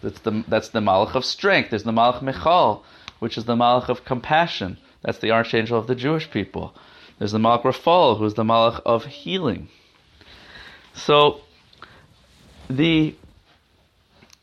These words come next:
we come into this world to do a particular mission. I once heard a good line. How do you know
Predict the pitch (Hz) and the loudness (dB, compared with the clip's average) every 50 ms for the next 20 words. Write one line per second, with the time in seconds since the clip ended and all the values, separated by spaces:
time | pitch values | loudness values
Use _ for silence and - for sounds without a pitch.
0 | _ _ _ _ _ _ _ _ _ _ _ _ _ _ _ _ _ _ _ - | _ _ _ _ _ _ _ _ _ _ _ _ _ _ _ _ _ _ _ -20
1 | - - - - - - - - _ _ _ _ _ _ _ _ _ _ _ _ | -20 -20 -20 -20 -20 -20 -20 -20 _ _ _ _ _ _ _ _ _ _ _ _
2 | _ _ _ _ - - - - - - - - _ _ _ - 143 165 226 226 | _ _ _ _ -20 -20 -20 -20 -20 -20 -20 -20 _ _ _ -6 -2 -2 -2 -2
3 | - - 190 170 165 160 151 - 135 131 131 - 131 131 127 123 123 120 110 127 | 0 0 0 0 0 0 -2 -2 -2 -2 -2 0 0 2 2 2 0 0 2 2
4 | 120 117 - 113 - - 113 110 - 117 107 101 98 101 95 - - 92 90 82 | 2 2 0 -2 -2 -2 -2 0 0 0 0 2 0 -2 -2 -4 -6 -8 -10 -12
5 | - - - - - - _ _ _ _ _ _ _ _ _ - - - _ - | -16 -20 -20 -20 -20 -20 _ _ _ _ _ _ _ _ _ -20 -20 -20 _ -20
6 | - _ _ _ - - - _ - - 127 127 143 151 143 - - 156 147 139 | -20 _ _ _ -20 -20 -20 _ -6 -4 -2 0 0 0 -2 -2 -2 0 0 0
7 | 131 123 139 139 123 120 135 135 131 120 110 104 110 - - - 147 147 160 170 | 0 0 0 0 0 2 2 2 4 2 2 0 -4 -10 -6 0 2 2 2 2
8 | 160 170 160 151 139 131 127 131 131 127 117 113 117 127 | 2 -2 -4 -4 -4 -2 2 2 4 4 4 2 2 -2